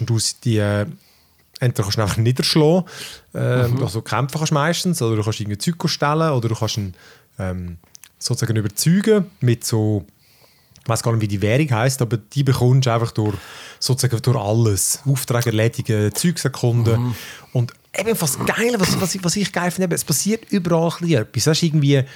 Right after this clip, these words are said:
Speaker 1: eben, du, du, deine, du, deine Truppe wachst, du find, du lernst irgendwelche Leute kennen, die dann einmal kurz, eine kurze Geschichte haben.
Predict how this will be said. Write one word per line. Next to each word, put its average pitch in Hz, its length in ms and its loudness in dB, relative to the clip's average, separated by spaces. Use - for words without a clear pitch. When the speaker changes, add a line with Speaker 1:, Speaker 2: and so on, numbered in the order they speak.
Speaker 1:
eben, 127 180 2
du, 117 120 -2
du, 113 160 -2
deine, 101 200 0
du, 107 160 -2
deine 104 280 -2
Truppe 226 340 0
wachst, 240 340 0
du 139 40 -2
find, 123 280 0
du 123 80 -2
lernst 113 320 2
irgendwelche 110 400 0
Leute 196 280 2
kennen, 226 240 0
die 127 80 4
dann 120 140 2
einmal 254 260 0
kurz, 202 240 2
eine 147 100 0
kurze - 340 0
Geschichte - 380 -4
haben. 269 180 -4